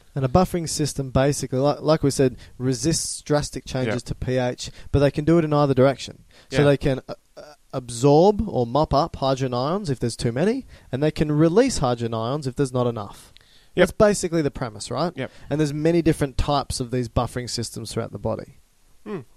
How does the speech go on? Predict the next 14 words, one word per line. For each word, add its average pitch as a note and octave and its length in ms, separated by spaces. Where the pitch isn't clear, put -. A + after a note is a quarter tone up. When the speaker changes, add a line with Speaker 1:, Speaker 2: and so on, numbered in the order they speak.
Speaker 1:
Yeah? G3+ 180
Speaker 2:
So E3+ 120
it's E3 120
kinda E3+ 200
like C#3+ 280
Speaker 1:
Why G#3+ 240
do C#4 80
we B3 100
need G#3+ 240
them B2+ 160
first? B2 400
So, F3 280
uh, G3 40
like, F#3+ 200